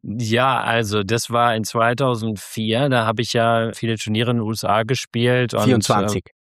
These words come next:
Speaker 1: für zweitausendvierundzwanzig, sorry. Zweitausendvierundzwanzig. Und ich habe dort bei meinem ersten Rasenturnier gespielt während dieser ganzen Tour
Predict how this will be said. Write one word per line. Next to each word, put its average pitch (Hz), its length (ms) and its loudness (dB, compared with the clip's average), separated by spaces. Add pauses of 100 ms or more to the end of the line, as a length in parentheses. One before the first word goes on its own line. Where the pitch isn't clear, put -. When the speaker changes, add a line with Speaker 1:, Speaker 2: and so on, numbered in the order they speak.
(400)
Speaker 1:
für - 140 -4
zweitausendvierundzwanzig, 104 880 0
sorry. 98 380 0 (600)
Zweitausendvierundzwanzig. 104 1300 0 (440)
Und 110 500 2
ich 104 180 -6
habe 107 320 2
dort 107 680 2 (260)
bei 95 180 2 (100)
meinem 104 220 0
ersten 120 420 -2
Rasenturnier 101 1160 0
gespielt 104 880 -2 (360)
während 113 420 0
dieser 104 240 0
ganzen 104 640 -4
Tour 135 500 0